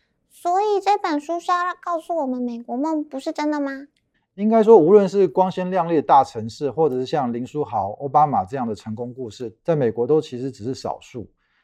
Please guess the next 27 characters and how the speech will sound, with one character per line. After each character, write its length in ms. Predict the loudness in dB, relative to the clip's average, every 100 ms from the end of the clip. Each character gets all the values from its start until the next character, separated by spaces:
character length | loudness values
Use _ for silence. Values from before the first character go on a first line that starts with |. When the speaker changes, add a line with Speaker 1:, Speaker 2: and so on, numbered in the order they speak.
| _
Speaker 2:
那 80 | -6
还 140 | -2 0
有 100 | 0
很 160 | 0
大 220 | 2 4
一 60 | 4
群 180 | 0 -8
人 160 | -8
是 100 | -8
无 160 | -6 0
论 140 | 0
怎 100 | 0
么 80 | -4
样 160 | -8 -8
努 140 | -10
力 160 | -10 -10
都 100 | -10
没 120 | -10
办 140 | -6 -6
法 60 |
翻 240 | -4 -8 -10
身 160 | -10
的 40 | -10
底 160 | -12
层 220 | -16 -14 -12
白 160 | -10 -12
人。 200 | -16